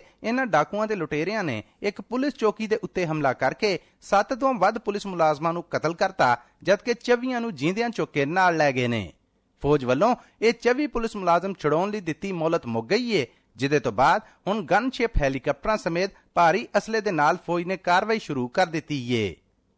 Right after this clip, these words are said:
ਇਲਾਕੇ ਦੇ ਵਿੱਚੋਂ ਲਗਾਤਾਰ ਫਾਇਰਿੰਗ ਦੀਆਂ ਆਵਾਜ਼ਾਂ ਆ ਰਹੀਆਂ ਨੇ। ਰਹੀਮ ਯਾਰ ਖਾਨ, ਰਾਜਨਪੁਰ ਤੇ ਡੇਰਾ ਗਾਜ਼ੀ ਖਾਨ ਦੇ ਹਸਪਤਾਲਾਂ ਦੇ ਵਿੱਚ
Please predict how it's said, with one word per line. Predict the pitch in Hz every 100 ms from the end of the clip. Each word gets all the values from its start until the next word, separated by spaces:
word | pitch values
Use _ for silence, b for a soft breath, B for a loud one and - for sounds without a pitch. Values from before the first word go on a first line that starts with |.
| -
ਇਲਾਕੇ | 156 180 254
ਦੇ | 240
ਵਿੱਚੋਂ | 226 - 233 B B 123
ਲਗਾਤਾਰ | 175 214 214 175 202
ਫਾਇਰਿੰਗ | 220 175 170 220 233
ਦੀਆਂ | 226 208 -
ਆਵਾਜ਼ਾਂ | 135 131 120 135 -
ਆ | 175 165
ਰਹੀਆਂ | 135 127 120
ਨੇ। | 110 82 _ _ _ 131
ਰਹੀਮ | 139 143 135
ਯਾਰ | 127 120
ਖਾਨ, | - 151 208 b b -
ਰਾਜਨਪੁਰ | 127 165 240 247 220 220 b _
ਤੇ | 202
ਡੇਰਾ | 190 214 190
ਗਾਜ਼ੀ | 123 160 180
ਖਾਨ | 185 202 233
ਦੇ | 208
ਹਸਪਤਾਲਾਂ | 180 - 143 156 202
ਦੇ | 196
ਵਿੱਚ | 202